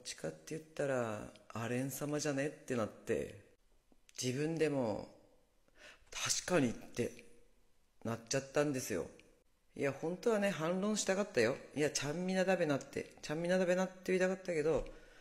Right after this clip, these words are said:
「ほんまや」ってなって、すげえ。あれね、絶対アレン様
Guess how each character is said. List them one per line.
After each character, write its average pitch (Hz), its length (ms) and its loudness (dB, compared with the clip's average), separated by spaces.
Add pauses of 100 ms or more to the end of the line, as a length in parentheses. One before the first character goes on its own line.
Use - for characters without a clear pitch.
(600)
「ほ 135 220 -4
ん 180 180 6
ま 214 160 10
や」 147 140 12
っ - 80 0
て 135 80 -2
な 120 100 0
っ - 20 -2
て、 - 460 -4 (240)
す - 340 -4
げ 143 120 0
え。 143 440 2 (600)
あ 131 100 -2
れ 143 60 0
ね、 139 380 2
絶 120 180 -4 (120)
対 170 120 2
ア 156 80 6
レ 170 140 6
ン 175 40 0
様 170 400 -2